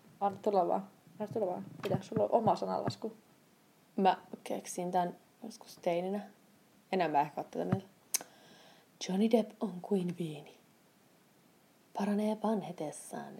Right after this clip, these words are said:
Speaker 2: ja saa minut humalaan.
Speaker 1: Öö. Mut sit se ei enää toimi, koska se on semmonen
Speaker 2: Mm.
Speaker 1: Ää, te-, siinä on
Speaker 2: Mut
Speaker 1: teinen,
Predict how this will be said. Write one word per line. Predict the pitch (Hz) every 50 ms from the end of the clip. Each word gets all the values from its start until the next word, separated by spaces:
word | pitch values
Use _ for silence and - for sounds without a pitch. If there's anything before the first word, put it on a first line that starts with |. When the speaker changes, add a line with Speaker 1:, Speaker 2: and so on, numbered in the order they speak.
| -
Speaker 2:
ja | 311 359 -
saa | - - - - 175 165 175 180
minut | 185 190 196 202 196 196 - - -
humalaan. | 175 165 - - - - - - - - - - - - - - - - 247 214 - - - -
Speaker 1:
Öö. | 311 302 294 294 302 311 320 320 311 302 302 294 294 285 285 285 277 277 269 269 - 262 262 254 247 240 254 254 233 233 233 226 220 - - - - - - - -
Mut | 196 196
sit | 233 220 226
se | - 226
ei | 196 - -
enää | 220 220 214 208 190 180
toimi, | 180 190 170 170 175 190 185 - -
koska | 180 185 - - - 170
se | 170 196
on | 185 175
semmonen | 185 180 180 180 190 190 196 - - - - - - - - - - - - - - - - -
Speaker 2:
Mm. | - 214 214 214 226 247 254 - - - - - - - - _ _ _ _ _ _ _ - _ - _ _ _ _ - - - -
Speaker 1:
Ää, | - - - - - - 175 - - - _ _ _ _ _ _ _ _ _ _ _ - -
te-, | - 233 220 - -
siinä | - 240 208 190
on | 196 -
Speaker 2:
Mut | 226 226 214
Speaker 1:
teinen, | 196 196 190